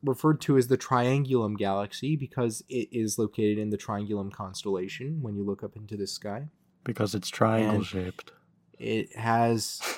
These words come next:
Speaker 1: yes, it's triangle shaped.
Speaker 2: That's
Speaker 1: The Triangle
Speaker 2: false.
Speaker 1: Galaxy. No, don't, don't believe a word he says. Um,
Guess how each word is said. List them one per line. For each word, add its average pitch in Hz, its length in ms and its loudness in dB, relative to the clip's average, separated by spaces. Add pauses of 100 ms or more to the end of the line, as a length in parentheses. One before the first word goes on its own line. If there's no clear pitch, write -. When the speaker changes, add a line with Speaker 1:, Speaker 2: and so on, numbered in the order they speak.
(340)
Speaker 1:
yes, 104 520 0
it's - 120 -4
triangle 101 420 -4
shaped. 95 280 -8
Speaker 2:
That's - 220 0
Speaker 1:
The - 40 -8
Triangle 113 360 2
Speaker 2:
false. 95 100 0
Speaker 1:
Galaxy. 95 640 -10 (880)
No, 101 160 -4
don't, 101 240 -2
don't 113 180 0
believe 110 200 2
a 107 40 4
word 101 200 6
he 98 80 4
says. 95 500 -6 (880)
Um, 98 520 -4